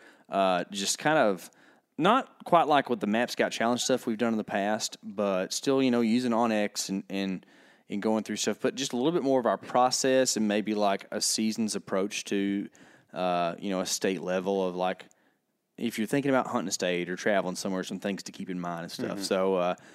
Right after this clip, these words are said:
Speaker 1: I hope y'all will enjoy that. That stuff will probably be releasing, you know, uh, a little bit later in the month.
Speaker 2: Yeah.
Speaker 1: But, um,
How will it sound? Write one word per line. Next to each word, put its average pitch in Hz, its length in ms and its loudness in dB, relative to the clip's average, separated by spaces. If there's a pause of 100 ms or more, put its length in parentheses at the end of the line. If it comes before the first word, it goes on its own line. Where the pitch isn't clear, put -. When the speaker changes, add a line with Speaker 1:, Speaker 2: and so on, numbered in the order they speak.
(160)
Speaker 1:
I 95 60 -6
hope 135 220 2
y'all 101 200 4
will 98 160 0
enjoy 95 320 -2
that. 98 240 0
That 123 120 0
stuff - 240 -2
will 101 80 -8
probably 101 200 -2
be 98 160 -2
releasing, 95 600 -6 (120)
you 95 120 -6
know, 85 340 -4 (100)
uh, 90 340 -2
a - 440 -18
little 107 140 -4
bit 92 120 -6
later 95 280 -4
in 90 80 -4
the 87 80 -6
month. 92 480 -6
Speaker 2:
Yeah. 104 140 0
Speaker 1:
But, 87 260 -4
um, 87 300 -4